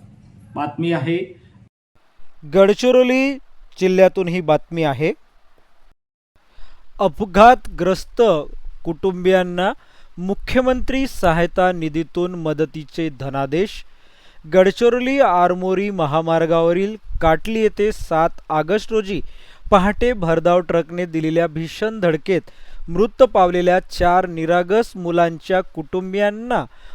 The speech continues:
Speaker 2: मुख्यमंत्री सहायता निधीतून प्रत्येकी पाच लक्ष रुपये अशी एकूण वीस लाख रुपयाची आर्थिक मदत आज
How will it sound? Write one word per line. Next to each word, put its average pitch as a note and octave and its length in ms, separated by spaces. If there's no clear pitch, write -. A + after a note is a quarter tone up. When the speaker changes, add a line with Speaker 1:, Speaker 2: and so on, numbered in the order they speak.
Speaker 2:
मुख्यमंत्री B3 800
सहायता F#3 600
निधीतून E3+ 600
प्रत्येकी A3 540
पाच F3+ 300
लक्ष D3+ 460
रुपये F#3+ 480
अशी G3 240
एकूण A#3 420
वीस E3+ 400
लाख F3+ 200
रुपयाची E3+ 540
आर्थिक E3 540
मदत F3 540
आज F3 320